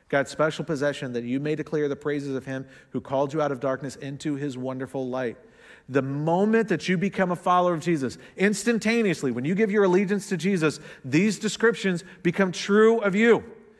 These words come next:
These are not things that we achieve over time through religious behavior. If we're good enough, it's not something that we're promoted into. These are not Christian merit badges that we collect.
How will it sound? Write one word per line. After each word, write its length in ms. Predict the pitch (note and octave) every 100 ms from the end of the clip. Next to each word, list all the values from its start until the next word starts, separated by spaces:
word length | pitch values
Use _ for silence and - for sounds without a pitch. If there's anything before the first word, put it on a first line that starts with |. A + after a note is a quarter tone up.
| _ -
These 180 | D#3
are 80 | G3
not 460 | G3 G#3+ A3 - -
things 460 | G#3 A3+ G3 F#3+
that 140 | G3+ F#3
we 140 | G3+
achieve 640 | F#3 - - G#3+ A3 A#3 G#3+
over 260 | G3 F3+ F#3
time 540 | - G#3 G#3+ F#3 F3+ F3 -
through 140 | F#3
religious 480 | F3 F3+ F#3+ F#3 F#3+
behavior. 600 | G3 E3+ G3 G3 D#3+ G2 - - _ - -
If 160 | D#3
we're 100 | G3+
good 260 | D3+ D#3 G#3+
enough, 320 | G3+ F3 F3
it's 140 | F3
not 220 | F3 G3+ F3
something 340 | G#3 G#3 G3
that 100 | F#3
we're 120 | F3
promoted 560 | F3 G3 E3+ F3+ G3+ G3+
into. 400 | G#3 F#3+ E3+ E3+
These 240 | D#3+ F#3+
are 100 | F#3
not 420 | F3 G3 F#3+ -
Christian 560 | - G3+ F#3+ G#3 F3+ E3
merit 380 | F3 G3+ A3 D#3
badges 460 | D#3+ D3+ C#3+ D3
that 120 | D#3 D3+
we 120 | E3+
collect. 600 | - F3+ F#3+ F#3 - -